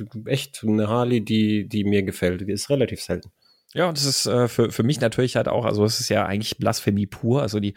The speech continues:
Speaker 2: es war die erste Harley, die ich überhaupt gefahren bin bisher. <laughs> Und dann f-, und dann fährt er auch noch die elektrische. <laughs>
Speaker 1: Ja, das ist nicht so schlimm, ist auch die
Speaker 2: Ja,
Speaker 1: beste
Speaker 2: was?
Speaker 1: Harley. Ich,
Speaker 2: Ja,
Speaker 1: es,
Speaker 2: es ist
Speaker 1: also für, für, für jemanden, der, der schnell fahren will, einfach von der Geometrie und allem. Das ist so,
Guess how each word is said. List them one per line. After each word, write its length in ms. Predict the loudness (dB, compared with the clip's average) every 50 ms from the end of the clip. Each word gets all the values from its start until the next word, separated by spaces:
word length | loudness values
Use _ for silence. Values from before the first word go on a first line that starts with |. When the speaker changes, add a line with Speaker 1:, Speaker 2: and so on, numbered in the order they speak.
| -8 -16 -18 -18 -18 -20 -16 -14
Speaker 2:
es 120 | -8 -2
war 120 | -2 -2 0
die 100 | 0 0
erste 360 | -2 -2 0 0 0 0 2
Harley, 280 | 2 2 2 2 2 2
die 80 | 2
ich 180 | 0 0 0 0
überhaupt 460 | 0 2 2 2 0 0 -2 -2 -2
gefahren 380 | -4 -4 0 0 0 2 2 2
bin 120 | 2 2
bisher. 400 | 0 0 0 0 0 0 0 -2 -4 -2 -2
<laughs> 240 | -2 -2 _ _ -4
Und 200 | -4 -2 0 0
dann 120 | -2 -2
f-, 400 | -4 -10 -16 -12 -10 -10 -6 -2
und 140 | 0 2 2
dann 100 | 2 0
fährt 240 | 0 0 0 2 2
er 120 | 2 0
auch 40 | 0
noch 140 | 0 -2 0
die 120 | 2 2 2
elektrische. 520 | 4 2 0 -2 -2 -2 -2 -2 -2 -4 -2 0
<laughs> 0 | 0 0 0 -2 -10 _ -8 -8 -8 _ -14 -20 _ _ _ _ _ _ _
Speaker 1:
Ja, 80 | 0 2
das 80 | 2 2
ist 60 | 2
nicht 160 | 0 0 2
so 80 | 0 0
schlimm, 240 | 0 2 2 2 4
ist 100 | 4 2
auch 120 | 2 2 0
die 80 | 0
Speaker 2:
Ja, 60 | 0
Speaker 1:
beste 240 | 2 2 2 2 0
Speaker 2:
was? 80 | 0 0
Speaker 1:
Harley. 300 | 0 0 0 -2 -4 -6 -12 -14 -10
Ich, 140 | -8 -2 2
Speaker 2:
Ja, 180 | 2 2 2
Speaker 1:
es, 140 | 2 0 0
Speaker 2:
es 100 | 2 2 2 2 2
ist 60 | 2
Speaker 1:
also 300 | 2 2 4 4 2 0
für, 420 | 0 -4 -8 -6 -2 0 0 0 0
für, 420 | -4 -2 0 2 4 4 2 2
für 140 | 0 0 0
jemanden, 320 | 2 2 2 2 2 2
der, 200 | 2 2 2 0 -2 -10 -20 -20 -8 -2
der 80 | -2 0
schnell 280 | 0 2 2 2 2 2
fahren 200 | 2 0 2 2
will, 80 | 2
einfach 200 | 2 0 0 0
von 120 | 0 2 2
der 80 | 2
Geometrie 520 | 2 2 2 2 2 2 0 0 0 2 2
und 100 | 2 2
allem. 300 | 2 2 2 2 0 0
Das 180 | 0 0 -2
ist 120 | 0 0 0
so, 320 | 2 2 2 2 2 0